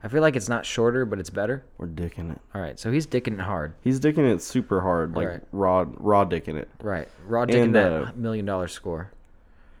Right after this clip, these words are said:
Speaker 2: So basically, uh, Twin Galaxies, like, this, like, like, bullshit leaderboard from the old, like, video game days of, of
Speaker 1: Are they just,
Speaker 2: yore.
Speaker 1: like, self-sanctioned? Like, we are the, um,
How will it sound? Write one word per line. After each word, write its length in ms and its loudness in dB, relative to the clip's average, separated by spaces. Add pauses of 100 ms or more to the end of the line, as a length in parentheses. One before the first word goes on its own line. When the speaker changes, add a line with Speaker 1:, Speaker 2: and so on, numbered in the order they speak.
(320)
Speaker 2:
So 180 0
basically, 560 2
uh, 320 2 (200)
Twin 280 2
Galaxies, 840 2
like, 220 -2
this, 260 -2
like, 220 -2 (640)
like, 280 0
bullshit 460 0
leaderboard 680 0
from 520 -4
the 100 0
old, 480 0 (360)
like, 220 -4
video 300 0
game 280 -2
days 340 0
of, 340 -6
of 160 -6
Speaker 1:
Are 60 0
they 140 2
just, 100 4
Speaker 2:
yore. 140 4
Speaker 1:
like, 180 2
self-sanctioned? 1160 -2
Like, 260 0
we 160 2
are 220 6
the, 300 0
um, 520 0